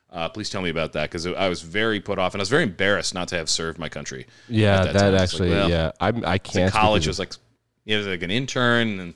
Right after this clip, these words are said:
Speaker 2: Yeah.
Speaker 1: it's like, yeah, I, I, yeah, man, I just did not feel the call. So
Speaker 2: <laughs>
Speaker 1: shout out to everybody who did, but, uh,
Speaker 2: Yeah,
Speaker 1: it was
Speaker 2: shout
Speaker 1: not
Speaker 2: outs for
Speaker 1: me.
Speaker 2: sure.
Speaker 1: And so I'm, I'm, I'm basically co-opting this recipe.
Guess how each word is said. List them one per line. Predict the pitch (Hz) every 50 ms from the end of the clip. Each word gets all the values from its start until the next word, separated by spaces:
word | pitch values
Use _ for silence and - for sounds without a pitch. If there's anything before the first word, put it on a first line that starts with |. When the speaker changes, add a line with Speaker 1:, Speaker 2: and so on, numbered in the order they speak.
| _ -
Speaker 2:
Yeah. | 87 82 73 67 67 71 - -
Speaker 1:
it's | -
like, | - 131 -
yeah, | 202 196 180 170 156 147 139
I, | 92 110 127
I, | 131 113 - - -
yeah, | - 110 107 95 90 85 - - - -
man, | 98 101 101 101 95 87
I | 87 90
just | 85 98 92 90 - - - - _ _ _ _
did | 98 95 87 92
not | 90 85 82 -
feel | - 85 82
the | - -
call. | - 90 85 82 80 73 - _
So | - - - 92 85 80 - -
Speaker 2:
<laughs> | -
Speaker 1:
shout | - - 120 113
out | 110 -
to | - 107
everybody | 101 95 92 95 90 87
who | 85
did, | 73 - 92 87 85 73 -
but, | - 80 - - -
uh, | 87 82 82 78 -
Speaker 2:
Yeah, | - 98 90 87
Speaker 1:
it |
was | 98 98
Speaker 2:
shout | - -
Speaker 1:
not | 120
Speaker 2:
outs | 113 104
for | 117
Speaker 1:
me. | 110 92
Speaker 2:
sure. | 80 78 71
Speaker 1:
And | 71 85 -
so | - 104
I'm, | 98 98 95 - _ _ _ 98
I'm, | 104 104 98 98 - -
I'm | 90 90 87 90
basically | - 113 113 - - 95 85
co-opting | - - - - 101 98 95 87 85 - - 82 80 78
this | 76 76 -
recipe. | 82 76 - - - 67 71